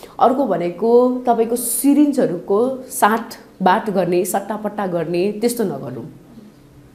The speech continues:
त्योबाट, त्यो गरियो भने हामी एचआइभीबाट बस्न सक्छौँ। एचआइभी लागेको आमाहरूले यदि राम्रोसँग औषधि खानु भएको छ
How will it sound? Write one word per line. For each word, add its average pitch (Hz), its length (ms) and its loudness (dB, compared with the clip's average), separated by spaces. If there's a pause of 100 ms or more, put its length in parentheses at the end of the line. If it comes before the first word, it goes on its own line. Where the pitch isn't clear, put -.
(200)
त्योबाट, 247 280 4
त्यो 285 360 2
गरियो 254 400 6
भने 180 200 0
हामी 208 200 -2
एचआइभीबाट 180 540 -4
बस्न 127 260 -4
सक्छौँ। - 340 -16 (200)
एचआइभी 311 460 2
लागेको 269 480 4
आमाहरूले 202 1080 -2
यदि 202 160 -2
राम्रोसँग 208 460 -4
औषधि 196 400 -4
खानु 180 280 -4
भएको 151 180 -4
छ 151 100 -8